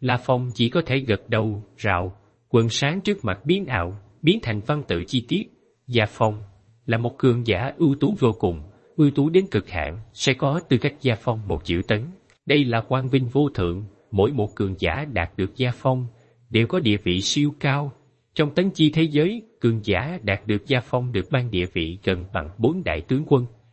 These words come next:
áp đảo tất cả hư không chân thần, gia phong một chữ tấn. La Phong giật mình, đời trước loạn Đông Hà,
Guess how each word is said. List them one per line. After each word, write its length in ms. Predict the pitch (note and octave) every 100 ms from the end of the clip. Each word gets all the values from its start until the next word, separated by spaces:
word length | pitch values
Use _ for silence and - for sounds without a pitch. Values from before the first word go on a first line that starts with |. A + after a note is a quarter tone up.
| _
áp 260 | - F3 -
đảo 260 | F2+ G2
tất 240 | A#2 F#3 -
cả 160 | A2+ C3
hư 180 | D#3+ D3
không 260 | - D#3 C#3+
chân 220 | F#3 F3+
thần, 280 | - E2 D2 - _ -
gia 180 | A#2+ A2
phong 260 | A#2 G#2+
một 140 | F2 D2
chữ 180 | F2 F#2+
tấn. 260 | G#2+ A2 G3 - _ _
La 280 | - A#2 B2
Phong 280 | A#2+ A#2+ A2+
giật 120 | G2 -
mình, 260 | G2 D#2 D2+ _ _ -
đời 220 | A2 A#2
trước 200 | A#2+ G#3
loạn 300 | B2 F2 G2+
Đông 180 | B2+ C#3
Hà, 360 | A2+ F2+ D#2